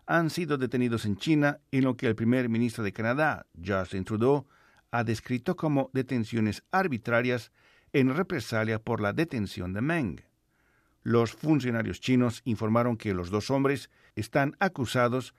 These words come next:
de participar en actividades que ponen en peligro la seguridad nacional. Otro canadiense, Robert Schellenberg, fue condenado recientemente a quince años de cárcel en China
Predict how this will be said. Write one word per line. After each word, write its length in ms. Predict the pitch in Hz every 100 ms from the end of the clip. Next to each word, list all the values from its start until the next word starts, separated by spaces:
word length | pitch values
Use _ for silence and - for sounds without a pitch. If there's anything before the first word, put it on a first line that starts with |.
| _ _ _ _
de 140 | 123
participar 720 | 117 104 101 110 110 127 127 -
en 120 | 107
actividades 680 | - 104 104 127 131 131 - _ _ -
que 120 | 131
ponen 420 | 151 143 139 135 _
en 180 | 196 175
peligro 500 | 123 110 110 113 -
la 240 | 113 104 -
seguridad 560 | - 175 131 104 95 92
nacional. 600 | 90 - 143 123 - _ _ _ _ -
Otro 320 | 143 151 156
canadiense, 680 | 160 151 147 170 147 170 -
Robert 340 | 120 127 123 -
Schellenberg, 600 | - 156 156 151 160 -
fue 300 | - 135 131
condenado 580 | 127 120 117 143 165 117
recientemente 800 | 101 110 110 110 127 131 139 -
a 100 | 127
quince 380 | 113 156 139 117
años 240 | 110 98
de 100 | 98
cárcel 500 | - 139 117 139 131 - _ _
en 180 | 123 107
China 440 | - 165 139 127